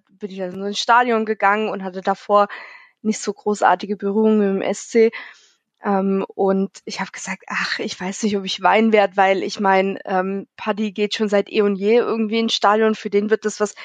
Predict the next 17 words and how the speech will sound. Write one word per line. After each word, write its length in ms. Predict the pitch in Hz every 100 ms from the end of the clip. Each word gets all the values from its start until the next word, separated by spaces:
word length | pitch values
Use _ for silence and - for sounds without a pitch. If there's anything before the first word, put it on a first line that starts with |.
| - -
viel 420 | - 233 285 320
Emotionaleres 960 | 294 277 262 - 226 220 269 233 226 -
wie 100 | 226
für 160 | - 196
mich. 280 | 214 262 - - - - _
Und 260 | 233 226
zack, 300 | - 233 233 - - _
kam 320 | - 220 247
schon 380 | 240 233 233 233 - - _ -
Klaus 340 | 208 214 -
Köhn 320 | - 240 247
runter 600 | 220 208 220 226 220 -
und 160 | 220 -
ich 160 | 226 220
hab 120 | 233
schon 200 | - 226
geflennt. 540 | 208 - 214 208 -